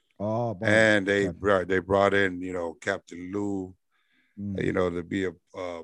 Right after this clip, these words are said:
Speaker 2: part of that. Uh, but it just, you know, you know how that
Speaker 1: <laughs>
Speaker 2: is when you
Speaker 1: It's
Speaker 2: re-,
Speaker 1: not
Speaker 2: try
Speaker 1: like the
Speaker 2: to re-,
Speaker 1: original, bro. It's
Speaker 2: when
Speaker 1: not
Speaker 2: you
Speaker 1: the
Speaker 2: did
Speaker 1: original. You can't.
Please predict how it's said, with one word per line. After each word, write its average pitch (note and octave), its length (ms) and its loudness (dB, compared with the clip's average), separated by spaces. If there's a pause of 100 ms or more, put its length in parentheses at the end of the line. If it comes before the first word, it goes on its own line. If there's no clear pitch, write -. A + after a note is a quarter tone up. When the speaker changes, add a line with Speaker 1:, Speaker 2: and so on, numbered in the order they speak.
Speaker 2:
part F#2+ 260 -8
of F2 80 -14
that. F#2 260 -10 (160)
Uh, E2 240 -14 (120)
but E2+ 200 -12 (500)
it F2+ 200 -14
just, - 380 -4
you A#2+ 140 -6
know, G2 320 -2 (500)
you - 120 -6
know A#2 120 2
how G2 200 0
that F2+ 220 -2
Speaker 1:
<laughs> F2 120 -2
Speaker 2:
is E2+ 120 -8
when F#2+ 160 -4
you G2 80 -4
Speaker 1:
It's G2 80 -4
Speaker 2:
re-, G2+ 60 -2
Speaker 1:
not F3+ 100 0
Speaker 2:
try A2 80 2
Speaker 1:
like - 20 4
the G#2+ 60 4
Speaker 2:
to - 40 2
re-, F3+ 100 2
Speaker 1:
original, C3 320 -2
bro. G#2 240 -2 (360)
It's - 80 -16
Speaker 2:
when - 60 -4
Speaker 1:
not A#2 80 0
Speaker 2:
you G2+ 60 -6
Speaker 1:
the C#3+ 80 -2
Speaker 2:
did B2+ 100 0
Speaker 1:
original. G#2+ 340 -2
You A2+ 140 -2
can't. A2+ 320 -6